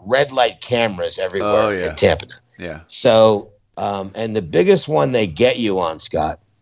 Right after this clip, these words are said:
Speaker 1: is not really, 'cause most people don't really completely run red lights when they're
Speaker 2: Yeah.
Speaker 1: red. Like, if you go through a yellow, means just per-,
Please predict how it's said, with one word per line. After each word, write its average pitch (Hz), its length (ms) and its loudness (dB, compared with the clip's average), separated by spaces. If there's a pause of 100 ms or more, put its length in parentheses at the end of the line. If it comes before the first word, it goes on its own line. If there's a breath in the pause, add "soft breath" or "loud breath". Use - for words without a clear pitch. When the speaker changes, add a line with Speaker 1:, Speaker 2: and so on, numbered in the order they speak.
(1160 loud breath)
Speaker 1:
is 127 220 -2
not 196 240 4
really, 151 200 4
'cause 147 160 2
most 214 280 0
people 123 240 0
don't 113 240 -2
really 98 280 -4 (320)
completely 110 580 -2
run 107 440 0
red 104 240 0
lights 98 260 -4
when 101 140 -6
they're 95 140 -4
Speaker 2:
Yeah. 85 100 -2
Speaker 1:
red. 104 280 2 (260)
Like, 101 100 -6
if 123 140 -6
you 190 80 -2
go 156 240 6
through 135 220 -2
a 104 40 0
yellow, 123 440 2
means 104 340 -8
just 101 180 -12
per-, 90 160 -10